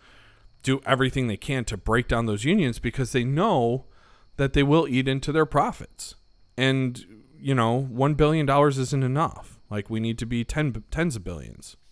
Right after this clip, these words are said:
That's what they need. And that's the big issue. We're seeing a wealth gap that we haven't seen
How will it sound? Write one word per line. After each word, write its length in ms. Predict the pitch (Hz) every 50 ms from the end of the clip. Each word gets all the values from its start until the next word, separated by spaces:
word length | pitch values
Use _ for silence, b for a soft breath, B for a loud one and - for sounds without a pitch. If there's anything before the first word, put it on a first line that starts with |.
| - -
That's 220 | 98 110 117 -
what 100 | 123 117
they 120 | - 131 131
need. 280 | 139 131 101 - - - - _ b b b b b b b b b b b
And 540 | 110 120 117 117 117 117 113 113 113 107 110 - b b b b b b -
that's 420 | 123 120 131 131 135 135 - -
the 120 | - 139 123
big 200 | 110 123 117 110
issue. 300 | 120 120 - - 110 92
We're 160 | 101 113 110
seeing 640 | - - - - 147 151 147 139 131 117 110 107 b b b b b b b b b b b - - - _ _ _ _ _ _ - _ _ _ _ _ _ _ _ _ _ - - - _
a 80 | 127 120
wealth 380 | 113 107 123 131 135 135 -
gap 340 | - 120 110 98 92 - - -
that 140 | 117 107
we 120 | 117 120 113
haven't 380 | - 127 117 120 113 - - -
seen 580 | - - - 143 135 123 110 92 87 87 -